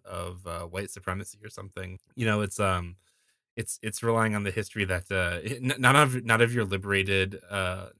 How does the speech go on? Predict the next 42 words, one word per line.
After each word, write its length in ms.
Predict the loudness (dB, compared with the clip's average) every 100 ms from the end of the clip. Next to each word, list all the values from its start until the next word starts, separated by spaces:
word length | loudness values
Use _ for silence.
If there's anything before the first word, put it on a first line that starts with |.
| -18
<laughs> 160 | -12
none 240 | -6 -2 0
of 80 |
your 140 | 2 0
liberated 480 | -2 -4 -4 -4 -6
children 500 | -8 -6 -4 -6 -8
in 80 | -12
the 60 | -14
future 480 | -12 -10 -6 -6
who 140 | -8 -12
get 320 | -8 -8 -8
infinity 480 | -12 -12 -10 -8 -10
pools 320 | -8 -8 -8
and 100 | -10
socialism, 640 | -10 -10 -8 -8 -6 -8 -10 _ _ _ -4
but 60 | -4
it's 80 | -4
like, 180 | -8 -6
you 60 |
know, 240 | -6 -6 -8
uh, 320 | -6 -6 -6 -10 -10
the 100 | -8
nostalgia 440 | -6 -6 -6 -8
for 300 | -8 -8 -6
a, 560 | -6 -8 -10 -8 -8 -10
a, 60 | -16
a 40 | -18 -4
time 240 | -2 0
where, 200 | -4 -10
like, 160 | -12 -12
white 200 | -6 -6
people 380 | -6 -12 -10 -10 -10
only 200 | -12 -12
were 120 | -12
in 100 | -8
charge 320 | -8 -8 -10
or 40 |
something. 460 | -20 -20 -18 -16 -16 _ _ _ _ _ _ _ -2
Um, 480 | 0 0 -2 -8 -20 _
so 120 | -4
I 40 |
guess 200 | -2 -2